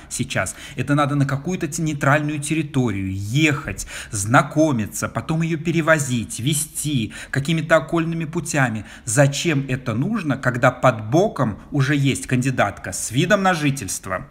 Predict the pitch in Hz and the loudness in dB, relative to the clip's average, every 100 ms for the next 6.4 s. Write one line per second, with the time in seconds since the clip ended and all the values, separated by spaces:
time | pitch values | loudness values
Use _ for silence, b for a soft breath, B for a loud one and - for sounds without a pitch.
0 | B B - 143 139 135 165 196 175 - | B B -6 -2 2 4 4 2 -2 -2
1 | 175 160 156 151 147 147 151 143 131 120 | -2 -2 2 2 4 2 2 2 2 0
2 | 95 - - 98 92 B B - 135 - | 0 -6 -8 -8 -8 B B 0 0 2
3 | 143 139 139 190 226 - 143 127 127 113 | 4 4 2 -2 -2 -2 0 0 0 -2
4 | - 196 - 139 127 113 110 - 110 - | -2 -4 -4 -4 -2 -2 -2 -2 -6 -8
5 | 117 160 - 123 120 110 101 - 95 90 | -6 -4 -4 -6 -4 -4 -4 -6 -8 -4
6 | 185 233 208 190 | -2 0 -2 -4